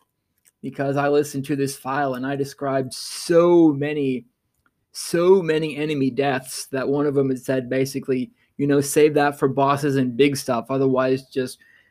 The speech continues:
kinda skip over, just, like, get it out of the way and describe the important stuff."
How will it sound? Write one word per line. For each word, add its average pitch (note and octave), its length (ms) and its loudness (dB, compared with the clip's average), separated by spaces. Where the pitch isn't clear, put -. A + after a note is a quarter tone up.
kinda D#3 220 0
skip D3 340 2
over, D3 460 8
just, C#3 220 0
like, C3 180 0
get D3 200 2
it C3+ 100 -2
out C3+ 200 0
of C3 100 -4
the B2+ 60 -4
way B2+ 380 -4
and D3+ 160 -4
describe C#3+ 480 0
the C3+ 100 4
important C3+ 520 4
stuff." - 440 -12